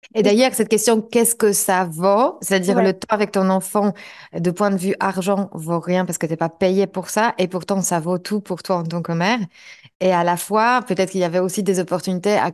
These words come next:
Speaker 1: auxquelles tu disais oui par l'opportunité de visibilité, mais qui n'étaient pas payantes, et aujourd'hui, c'est hors de question de ne pas être payé pour ça, en fait.
Speaker 2: Exactement, c'est-à-dire que, et, et j'en parlais du coup avec une amie qu'on a en commun, avec, euh, Hélène Garbi,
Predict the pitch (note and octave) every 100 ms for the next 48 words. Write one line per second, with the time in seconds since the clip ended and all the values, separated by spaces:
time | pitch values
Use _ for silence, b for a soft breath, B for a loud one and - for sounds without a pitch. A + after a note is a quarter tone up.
0 | - - G3 F3 F3 D#3+ F3 F3+ F#3 F#3+
1 | G#3 G#3 B B B B B _ F#3+ F#3
2 | E3+ - F#3+ F3+ F3+ G#3 F#3+ F3+ E3+ E3+
3 | F3 F3+ A#3 G#3 F3 F3 E3 F3 F#3 F3+
4 | F#3+ G#3 A#3 E3 F3 E3+ E3+ F#3+ - F3+
5 | - E3 F3 F3 F3 E3 - G#3 F#3 E3+
6 | E3+ E3+ - F3+ F3 F3+ - F3 D#3+ -
7 | - - _ - B3 G3+ C#4+ D4 F4 F4+
8 | D4 C4+ A#3 A3 B3+ - A3 G#3 G3 G3
9 | - G#3 A3 G#3+ G#3+ A3+ A3+ A#3 G#3+ B3
10 | A#3 G#3+ G#3 G#3+ G#3+ G#3+ G#3 G3 A#3 A3+
11 | A#3 G#3 G3 - F#3+ G3 G3+ G#3 G#3+ G3+
12 | A#3